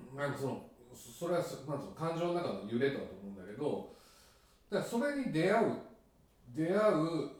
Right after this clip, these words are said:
なんか、なんか瞬間み-、瞬間をこう、その空間を、なんつうの、作-、作らないとそのゾ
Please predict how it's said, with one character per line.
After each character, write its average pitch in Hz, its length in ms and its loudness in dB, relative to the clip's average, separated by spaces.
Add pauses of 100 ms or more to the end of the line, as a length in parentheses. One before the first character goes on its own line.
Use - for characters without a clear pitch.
(140)
な 160 100 0
ん - 20 -4
か、 - 80 -4
な 185 160 2
ん - 20 -4
か 123 100 -2
瞬 156 320 0
間 156 280 2
み-、 156 100 0 (140)
瞬 156 280 -6
間 156 320 -2
を 156 240 -2
こ 143 280 -2
う、 - 20 -14
そ 151 80 -10
の 139 60 -8
空 156 240 0
間 160 240 0
を、 - 400 0 (840)
な 151 120 -4
ん 156 80 -4
つ 165 40 -10
う - 40 -8
の、 - 60 -12 (380)
作-、 - 260 -14 (640)
作 185 480 2 (520)
ら 190 200 4
な 123 180 0
い 113 140 -4
と 143 240 2
そ 151 120 -2
の 113 60 -2
ゾ 151 100 -4